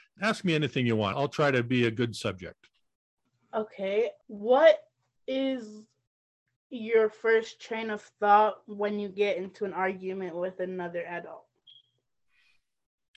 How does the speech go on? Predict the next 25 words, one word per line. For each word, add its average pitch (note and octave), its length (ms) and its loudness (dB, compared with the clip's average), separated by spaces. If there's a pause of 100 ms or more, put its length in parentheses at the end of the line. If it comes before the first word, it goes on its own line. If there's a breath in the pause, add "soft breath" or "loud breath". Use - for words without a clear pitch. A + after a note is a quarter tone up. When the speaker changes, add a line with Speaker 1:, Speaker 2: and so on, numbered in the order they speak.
(120)
Speaker 1:
I'm, A#3 220 -2
I'm A3+ 140 0
kinda B3 260 4
defensive. A#2 640 0 (640)
I E3 60 2
have G#3 120 4
a D3+ 60 4
thin D3+ 360 2
skin. G2 600 0 (800 soft breath)
I've C3 160 -6
been G3 140 4
that E3 160 4
way C3 160 4
since A2+ 240 -4
I A2+ 60 4
was A2 120 0
a A2 40 -2
little A2 220 0
kid. F2 340 -6 (540 soft breath)
So B2 540 2 (600)
usually C#3 640 4 (240)
if A#2 180 -6
I F#3 120 4
feel F#3 240 2
criticized, F#3 920 0